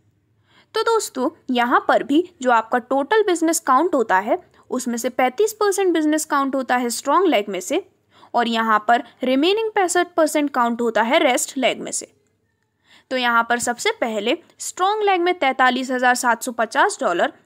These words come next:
और रेस्ट लेग में इक्यासी हज़ार दो सौ पचास डॉलर का बिजनेस होने पर, यानी कि टोटल एक लाख पच्चीस हज़ार डॉलर के बिजनेस कंप्लीट होने पर रिवॉर्ड के रूप में आपको मिलता है छः हज़ार दो सौ पचास डॉलर का कार फंड।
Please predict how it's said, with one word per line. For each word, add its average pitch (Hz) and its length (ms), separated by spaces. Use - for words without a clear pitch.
और 240 160
रेस्ट 233 260
लेग 233 180
में 247 100
इक्यासी 277 440
हज़ार 370 260
दो 294 120
सौ 285 120
पचास 254 400
डॉलर 240 220
का 240 120
बिजनेस 226 420
होने 294 220
पर, 180 240
यानी 320 380
कि 240 160
टोटल 254 320
एक 285 180
लाख 415 260
पच्चीस 330 320
हज़ार 277 240
डॉलर 247 280
के 247 120
बिजनेस 240 380
कंप्लीट 370 440
होने 233 200
पर 302 220
रिवॉर्ड 277 340
के 415 100
रूप 381 220
में 330 100
आपको 285 260
मिलता 285 340
है 214 180
छः 240 240
हज़ार 226 240
दो 240 180
सौ 403 120
पचास 226 400
डॉलर 214 280
का 285 160
कार - 240
फंड। - 240